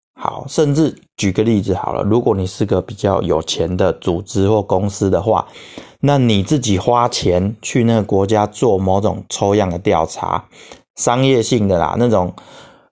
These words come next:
那种比较牵涉到政府这种，呃，治理相关的，你可能没有公权力去这样子做，你只能花钱，然后呢，私底下用比较商业调查的形式去调查。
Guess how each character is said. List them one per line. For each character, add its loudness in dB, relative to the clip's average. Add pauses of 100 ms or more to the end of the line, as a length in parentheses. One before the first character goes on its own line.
(120)
那 2
种 2
比 -2
较 2
牵 0
涉 2
到 2
政 0
府 -10 (260)
这 0
种， -2
呃， -8
治 2
理 -2
相 -2
关 2
的， 2
你 0
可 -2
能 2
没 2
有 2
公 0
权 -2
力 -2
去 -2
这 -2
样 -4
子 -6
做， -2 (480)
你 0
只 2
能 2
花 2
钱， -2
然 -2
后 2
呢， -2
私 0
底 -6
下 0
用 0
比 -10
较 2
商 0
业 4
调 0
查 -4
的 -2
形 -8
式 -2
去 -2
调 0
查。 -2